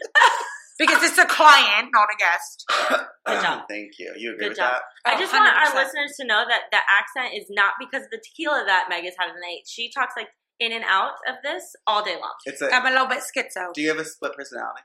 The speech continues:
Speaker 1: She has to.
Speaker 2: Um, well, I don't like to tell people that, but sometimes I just can't stop. It's like, I really want to, but sometimes I can't.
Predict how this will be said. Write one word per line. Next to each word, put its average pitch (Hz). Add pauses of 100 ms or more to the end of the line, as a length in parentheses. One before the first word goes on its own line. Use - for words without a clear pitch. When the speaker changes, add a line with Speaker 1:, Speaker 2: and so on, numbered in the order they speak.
Speaker 1:
She 233
has 196
to. 147 (260)
Speaker 2:
Um, 285 (360)
well, 269
I 269
don't 277
like 214
to -
tell 202
people -
that, - (100)
but - (760)
sometimes 311
I 254
just -
can't -
stop. -
It's 240
like, 247
I 247
really 262 (300)
want 208 (240)
to, 196 (380)
but 277
sometimes 311
I 269
can't. 254